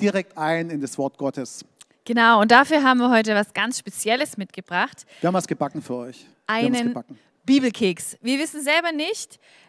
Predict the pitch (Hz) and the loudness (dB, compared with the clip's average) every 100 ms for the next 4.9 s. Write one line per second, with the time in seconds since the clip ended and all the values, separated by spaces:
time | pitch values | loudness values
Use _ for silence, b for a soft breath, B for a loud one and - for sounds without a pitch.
0 | _ 196 196 254 285 285 294 294 - - | _ -10 -4 -2 0 -2 -4 -6 -8 -2
1 | 247 240 233 - - 262 262 285 - 196 | 0 0 -2 -6 -8 -2 -2 -4 -6 -8
2 | 165 220 427 - 220 214 202 202 190 196 | -6 -8 -4 -4 -4 -6 -6 -6 -6 -8
3 | 190 - 220 233 - - 202 202 214 b | -8 -8 -10 -10 -12 -6 -6 -6 -8 b
4 | b _ 262 262 226 240 214 240 311 | b _ -6 -2 0 -2 -4 -4 -4